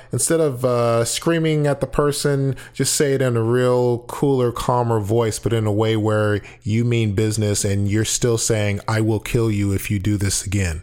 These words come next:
You know? So that way,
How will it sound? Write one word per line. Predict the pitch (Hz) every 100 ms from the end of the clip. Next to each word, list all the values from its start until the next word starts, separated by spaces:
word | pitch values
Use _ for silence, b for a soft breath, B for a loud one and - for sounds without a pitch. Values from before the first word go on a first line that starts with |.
| b b b b b b -
You | 101
know? | 98 95 B B -
So | 120 B B -
that | 135 185 -
way, | 143 131 127